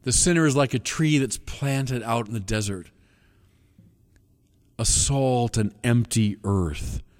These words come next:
Similar image here. In Jesus' parable, the one caring for the tree begs the owner for one more chance to manure the tree, to hoe around it, hoping to bring it back to life.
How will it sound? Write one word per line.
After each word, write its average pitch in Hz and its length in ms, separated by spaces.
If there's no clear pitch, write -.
Similar 156 460
image 117 300
here. 90 440
In 131 100
Jesus' 180 300
parable, 185 540
the 143 120
one 180 440
caring 214 400
for 165 80
the 160 80
tree 170 300
begs 180 400
the 170 160
owner 175 240
for 139 160
one 160 240
more 190 200
chance 135 840
to - 120
manure 160 420
the 160 120
tree, 180 440
to 156 100
hoe 180 340
around 156 440
it, 160 140
hoping 196 380
to 147 80
bring 147 260
it 156 100
back 156 220
to 151 100
life. 131 560